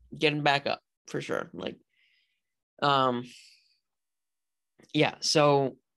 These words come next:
I am glad that I can be an inspiration to a lot of you. Um, and even to, you know, members of Congress, even, like, and, uh, congressional staffers. Like, yesterday,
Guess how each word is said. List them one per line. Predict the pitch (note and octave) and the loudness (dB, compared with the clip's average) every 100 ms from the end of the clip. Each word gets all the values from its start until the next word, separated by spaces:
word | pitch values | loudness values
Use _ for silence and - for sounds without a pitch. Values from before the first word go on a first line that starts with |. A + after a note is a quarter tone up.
| _ _ _ _ _ _ _ _ _ _ _ _ - | _ _ _ _ _ _ _ _ _ _ _ _ -4
I | C#3 D3 D3+ D#3 D3+ D3+ - _ - | 0 2 4 4 2 0 -2 _ -4
am | C#3+ C#3 | -4 0
glad | C3+ C3+ C#3+ | 2 4 2
that | C#3 | 2
I | C3+ | 0
can | C3 C3 | 0 -2
be | B2 | -2
an | A2+ | -2
inspiration | B2+ - A#2+ B2 B2 C3 B2 | -2 -2 0 0 0 -4 -2
to | B2+ B2 - | -2 0 -2
a | - | 0
lot | A#2+ G#2+ C3 | 2 2 2
of | C3 | 2
you. | C#3+ D3 D3+ _ _ _ _ - | 0 -2 -6 _ _ _ _ -2
Um, | C#3 B2 G#2 - _ _ _ _ _ _ _ | 2 2 0 -6 _ _ _ _ _ _ _
and | - D3+ D3 | 0 2 2
even | C#3+ E3+ F3+ F3 | 2 2 2 0
to, | F3+ E3 D3+ | 0 2 2
you | C3+ D3+ | 0 0
know, | C3+ | 2
members | C#3 D3 D3+ C#3+ | 2 2 0 -2
of | C#3 | -8
Congress, | D3+ D3+ C#3 A#2 - | -4 -2 -2 -6 -8
even, | A2+ - - - | -10 -10 -14 -12
like, | - - - | -8 -8 -4
and, | C3+ C3 B2+ | -4 0 2
uh, | A#2 G2+ | 4 2
congressional | - C#3+ C3+ C3+ C#3 B2+ | -2 -4 -2 -2 -2 -6
staffers. | - C3 B2 F2 - - | -2 -2 -4 -10 -14 -8
Like, | F#2 - | -8 -2
yesterday, | C3+ D3 F3 F#3 G3 | 0 0 2 2 2